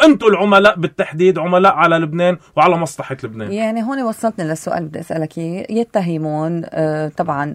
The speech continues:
Speaker 2: السياديين وعلى رأسهم القوات اللبنانية إنه هن يطبقون الأجندة الأمريكية الإسرائيلية، هم يدفعون باتجاه الحرب الأكبر على لبنان.
Speaker 1: يعني أنا إذا عم بيقولوا عن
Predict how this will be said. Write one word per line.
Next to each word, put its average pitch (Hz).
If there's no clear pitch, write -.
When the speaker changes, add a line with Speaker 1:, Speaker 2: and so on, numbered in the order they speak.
Speaker 2:
السياديين 147
وعلى 196
رأسهم 151
القوات 156
اللبنانية 151
إنه 240
هن 254
يطبقون 180
الأجندة 156
الأمريكية 160
الإسرائيلية، 151
هم 254
يدفعون 165
باتجاه 160
الحرب 220
الأكبر 254
على 196
لبنان. 156
Speaker 1:
يعني 123
أنا 160
إذا 120
عم 107
بيقولوا 123
عن 101